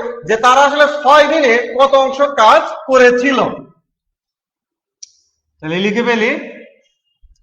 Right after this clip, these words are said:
খ হতে পায় কত অংশ? এক বাই আট অংশ, তাই না?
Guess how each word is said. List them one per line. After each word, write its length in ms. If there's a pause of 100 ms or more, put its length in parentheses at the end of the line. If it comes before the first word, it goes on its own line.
(340)
খ 100
হতে 400
পায় 380 (1900)
কত 140
অংশ? 280
এক 420
বাই 240 (1160)
আট 240
অংশ, 260
তাই 160
না? 380